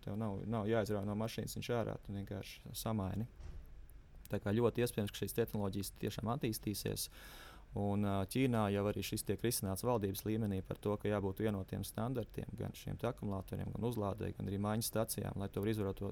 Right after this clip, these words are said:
izva-, izmantot visu marku, tā kā īpašnieki. Ā, nu, par pašu uzņēmumu, mm, dibināts četrpadsmitajā gadā.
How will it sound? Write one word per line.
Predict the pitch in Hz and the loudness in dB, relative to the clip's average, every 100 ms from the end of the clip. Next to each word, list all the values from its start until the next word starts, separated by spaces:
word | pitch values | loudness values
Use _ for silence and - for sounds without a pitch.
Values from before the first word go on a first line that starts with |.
| - | -4
izva-, | 107 104 | -2 0
izmantot | 117 107 95 98 | 2 0 0 0
visu | 113 117 - | 2 0 0
marku, | 98 - - - - - - | -2 -2 -8 -14 -16 -20 -12
tā | 101 95 | -10 -6
kā | 98 98 98 107 | -4 -4 -2 -2
īpašnieki. | 113 - 107 - 120 - - - - - - - - - - - - - - - 120 | -4 -6 -6 -6 -6 -8 -10 -16 -16 -18 -18 -18 -18 -18 -18 -18 -18 -18 -18 -6 2
Ā, | 120 117 113 | 6 8 8
nu, | 120 156 - - | 6 2 -2 0
par | 135 120 | 0 6
pašu | 156 - 175 | 4 6 6
uzņēmumu, | 185 131 123 120 120 113 | 6 6 6 6 4 2
mm, | - 71 98 101 101 113 107 104 | 0 -6 -6 -4 0 0 2 4
dibināts | 143 143 117 107 | 6 8 8 4
četrpadsmitajā | - 180 - 156 139 | 4 0 2 4 6
gadā. | 151 143 139 | 6 6 6